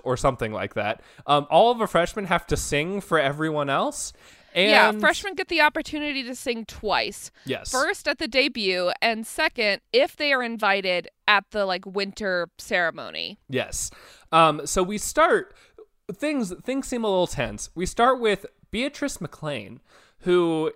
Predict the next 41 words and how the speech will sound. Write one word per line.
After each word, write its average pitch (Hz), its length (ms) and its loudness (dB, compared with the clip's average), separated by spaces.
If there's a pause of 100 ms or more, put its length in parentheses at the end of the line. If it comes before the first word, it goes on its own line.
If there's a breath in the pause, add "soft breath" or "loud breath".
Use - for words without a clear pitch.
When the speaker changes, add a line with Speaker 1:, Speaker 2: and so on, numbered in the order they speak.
(140)
Speaker 1:
uh, 135 400 6
is 123 240 -6
this 117 180 -8 (160)
blonde 127 440 0
white 107 200 -2
lady. 107 280 -6 (220 loud breath)
She 208 200 -2
sings 233 360 0
Speaker 2:
Yep. - 120 -4
Speaker 1:
Ave 202 360 6
Maria. 120 540 -2 (160)
She - 200 -4
sings, 311 280 -2
like, 208 200 6 (100)
a 143 160 4
bar 120 880 6 (100)
of 123 220 2
Ave 117 340 2
Maria. 101 560 -4
Speaker 2:
Yeah, 165 260 -6 (180)
Speaker 1:
Um, 139 160 6
Speaker 2:
not 208 200 2
a 208 60 -4
lo-, 208 160 -4 (100)
not 220 280 0
a - 40 -6
lot 190 180 -2
at 175 100 -8
all. 156 240 -8 (160)
Speaker 1:
Yeah, 175 200 4
and 170 140 -4
then 196 120 -2
Carmen 240 380 -4
Thibodeau 208 380 -2 (120)
stops - 560 4
her 120 380 2
and 147 180 4
asks 170 360 6
her 247 160 0
to 240 260 -2
leave 180 420 0